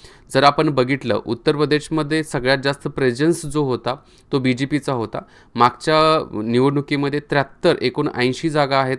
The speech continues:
लोकसभेच्या उत्तर प्रदेशमध्ये, त्र्याहत्तर, त्र्याहत्तर जागा ज्या होत्या ना त्यातल्या, तर एकट्या कोणाच्या होत्या, भारतीय जनता पार्टीच्या होत्या. But आता, आत्ताच्या वेळेला बघितलं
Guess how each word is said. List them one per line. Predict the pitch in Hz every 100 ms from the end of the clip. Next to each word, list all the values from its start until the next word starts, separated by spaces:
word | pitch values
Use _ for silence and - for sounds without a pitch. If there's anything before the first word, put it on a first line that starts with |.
| -
लोकसभेच्या | 113 120 120 123 120 117 127
उत्तर | - 117 107 123
प्रदेशमध्ये, | 117 110 113 107 147 - - _ -
त्र्याहत्तर, | 127 127 143
त्र्याहत्तर | 139 139 127 - 151
जागा | 143 127 127
ज्या | 123
होत्या | 113 101
ना | 113
त्यातल्या, | 107 104 113 170 - - -
तर | 135 -
एकट्या | 120 - 143
कोणाच्या | 139 131 135
होत्या, | 139
भारतीय | 131 113 107 123
जनता | 123 123
पार्टीच्या | 117 107 113 117
होत्या. | 107 - 98 117
But | 127
आता, | 131 143 147 151 -
आत्ताच्या | 117 - 147 147
वेळेला | 151 143 143
बघितलं | 123 117 -